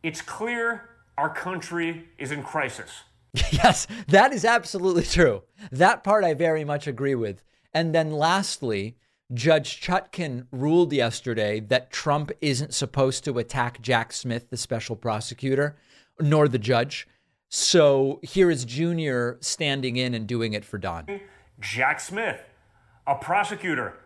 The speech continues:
Speaker 1: with a history of political hit jobs and shadiness.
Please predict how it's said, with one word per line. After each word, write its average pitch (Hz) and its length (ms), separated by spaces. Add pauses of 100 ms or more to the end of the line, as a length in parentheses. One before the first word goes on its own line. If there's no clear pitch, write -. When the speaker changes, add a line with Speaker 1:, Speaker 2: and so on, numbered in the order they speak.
Speaker 1:
with 175 120
a 196 140
history 156 720 (420)
of 139 180
political 170 540
hit 147 220
jobs 95 560
and 123 140
shadiness. 143 680